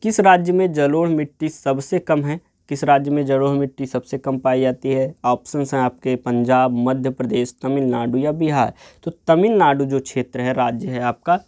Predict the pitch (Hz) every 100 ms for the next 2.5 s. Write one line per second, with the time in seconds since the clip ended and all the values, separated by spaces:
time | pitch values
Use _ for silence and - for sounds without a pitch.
0 | _ 131 165 175 139 135 135 131 127 120
1 | - 175 - 131 - 160 - 147 127 117
2 | 113 110 - 120